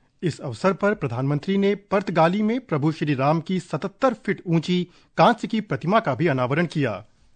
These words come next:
इस मठ की स्थापना की पाँच सौ पचासवीं वर्षगांठ के अवसर पर प्रधानमंत्री ने कहा कि ये संस्थान लोगों को दिशा देने के केंद्र में उभरा है। सोशल मीडिया पोस्ट में प्रधानमंत्री ने कहा कि बदलते दौर और चुनौतियों के बाद भी यह मठ कभी अपनी दिशा से नहीं भटका।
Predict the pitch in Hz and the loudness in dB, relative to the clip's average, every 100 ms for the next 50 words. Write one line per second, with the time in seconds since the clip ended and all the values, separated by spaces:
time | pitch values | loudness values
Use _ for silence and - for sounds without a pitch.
0 | _ - - - - - 127 147 - 175 | _ -20 -20 -14 -10 -6 -4 -4 -2 -4
1 | - - 135 156 160 170 165 - 151 190 | -4 -4 0 0 0 -2 -4 -2 0 0
2 | - 214 147 160 196 208 240 160 143 131 | -2 -4 -4 -2 -4 -2 -2 0 -2 -2
3 | 127 151 - 131 113 185 180 202 151 127 | 0 0 0 -6 -4 -4 -4 -4 -4 -4
4 | 127 123 139 135 127 127 151 165 - - | -4 -4 -4 -4 -2 2 2 2 -4 -20
5 | _ - 165 160 170 151 - 208 226 147 | _ -2 -2 0 -2 -2 2 4 4 2
6 | 165 208 226 175 135 180 180 147 165 156 | 2 0 -2 -2 -2 0 0 0 -2 -2
7 | 156 151 143 143 139 123 98 139 151 262 | -4 0 0 2 0 -2 0 0 0 -4
8 | _ _ _ _ _ - - 254 240 226 | _ _ _ _ _ -2 0 2 2 2
9 | 254 247 185 202 226 233 147 147 151 151 | 0 2 2 2 -2 0 0 2 2 0
10 | 202 190 156 151 175 202 131 131 135 175 | -2 -2 0 -2 -2 -4 -4 -4 -2 -2
11 | 127 135 165 175 - _ - 156 - 156 | 0 2 2 -2 -18 _ -4 -2 2 2
12 | 160 220 220 214 131 160 185 196 180 151 | 2 0 0 0 2 2 2 -2 0 2
13 | 156 170 165 143 165 - 147 131 - 190 | 2 0 0 2 0 0 -2 -2 0 0
14 | 160 190 202 185 123 - 107 98 | 0 -2 0 -2 -4 -8 -8 -8